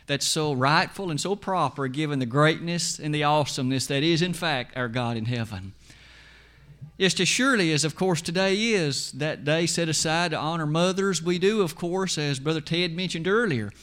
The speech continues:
extend a very hearty day of well wishes to all of our mothers who are present.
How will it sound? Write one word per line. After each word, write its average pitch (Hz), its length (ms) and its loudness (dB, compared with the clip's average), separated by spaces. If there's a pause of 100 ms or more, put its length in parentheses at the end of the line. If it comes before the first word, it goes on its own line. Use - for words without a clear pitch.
(240)
extend 170 540 2
a 160 140 2
very 160 240 2
hearty 175 400 2
day 170 360 0
of 131 120 -2
well 156 240 2
wishes 185 460 2
to 127 100 -4
all 170 160 2
of 185 80 -2
our 147 100 2
mothers 180 420 2
who 156 80 0
are 135 60 0
present. 180 540 -4